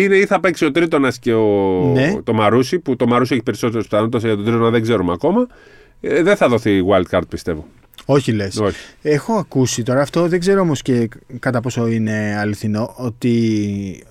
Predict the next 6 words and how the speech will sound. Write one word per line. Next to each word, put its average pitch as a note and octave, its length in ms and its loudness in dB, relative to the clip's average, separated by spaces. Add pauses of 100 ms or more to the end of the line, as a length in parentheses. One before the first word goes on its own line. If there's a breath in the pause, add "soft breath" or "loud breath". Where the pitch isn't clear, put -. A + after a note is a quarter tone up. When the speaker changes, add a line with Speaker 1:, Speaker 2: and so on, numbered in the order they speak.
(120)
Speaker 2:
ο A#2 120 -4
Πανιόνιος B2+ 480 -2 (180)
συζητάει C3 440 0
και C3+ 140 -4 (140)
παίρνει C3+ 260 0
παίκτες, B2 600 -4